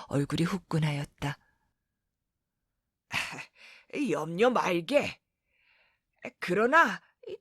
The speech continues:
Speaker 2: 돈이 좀 들걸?
Speaker 1: 개울 건너서 덕만 어머니가 온다. 점심 광주리를 이고 더워서 허덕인다.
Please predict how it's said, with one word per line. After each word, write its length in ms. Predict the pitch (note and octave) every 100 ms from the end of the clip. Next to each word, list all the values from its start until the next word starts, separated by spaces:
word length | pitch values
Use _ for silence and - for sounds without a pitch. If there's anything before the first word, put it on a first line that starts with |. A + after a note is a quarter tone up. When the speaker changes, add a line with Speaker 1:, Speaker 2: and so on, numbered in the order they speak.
| _ -
Speaker 2:
돈이 480 | D#3+ D#3+ D#3 E3
좀 240 | E3+ E3+ E3+
들걸? 760 | F3 E3+ - G3 A3+ C4+ D4 - _ _ _ _ _ _ _ _ _ _ _
Speaker 1:
개울 260 | - F#3+ F#3+
건너서 540 | G3 F3+ F3+ F3+ F#3+
덕만 380 | F3+ E3 D#3 E3+
어머니가 460 | E3 D#3+ D#3 D3 D3+
온다. 420 | D3 C#3+ - A3+ _ _ _ _ _ _ _ _ -
점심 440 | E3+ E3+ G#3+ G3
광주리를 640 | F#3+ E3 D#3+ G3+ F3 E3+ D#3
이고 440 | D3 - D#3 D#3+ -
더워서 420 | - C3+ C#3+ - D#3+
허덕인다. 720 | - E3 D#3 D3 C#3+ C3+